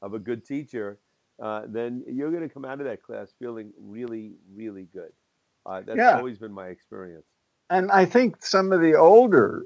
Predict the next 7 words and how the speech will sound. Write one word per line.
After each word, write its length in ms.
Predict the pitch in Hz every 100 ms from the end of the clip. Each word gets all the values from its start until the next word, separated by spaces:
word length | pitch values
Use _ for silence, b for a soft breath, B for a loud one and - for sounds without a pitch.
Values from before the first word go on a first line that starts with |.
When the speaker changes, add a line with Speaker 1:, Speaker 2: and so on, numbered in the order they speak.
| -
Speaker 2:
uh, 380 | 127 117 120 117 113 -
people 560 | 165 180 117 107 -
who 380 | - 120 123 117
got 300 | 117 139 131
into 600 | 143 151 160 139 117 117 113
these 260 | 117 113
teachings 720 | - 135 131 131 117 110 104